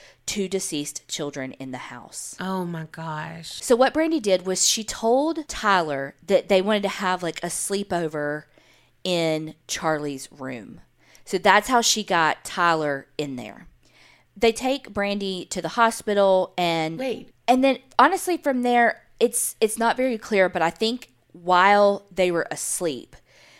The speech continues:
Speaker 1: Brandy stabbed Tyler four times.
Speaker 2: Oh, my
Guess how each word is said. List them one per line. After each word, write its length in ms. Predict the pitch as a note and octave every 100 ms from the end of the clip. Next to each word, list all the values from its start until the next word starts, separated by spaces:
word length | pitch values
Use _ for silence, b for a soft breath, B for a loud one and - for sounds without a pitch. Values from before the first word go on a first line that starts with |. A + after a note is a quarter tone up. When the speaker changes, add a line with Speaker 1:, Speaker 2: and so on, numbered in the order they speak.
| b _
Speaker 1:
Brandy 240 | G#3 B3+
stabbed 640 | C4 - - G3 G#3 A#3 A3 -
Tyler 540 | - F3+ E3 D#3 D3 - _ _ -
four 280 | D#3+ D#3
times. 600 | D#3 D3 G#2+ - - - - -
Speaker 2:
Oh, 520 | B3 C#4+ F#4+ G#4 G#4
my 560 | B3 A#3 G3+ F3+ E3+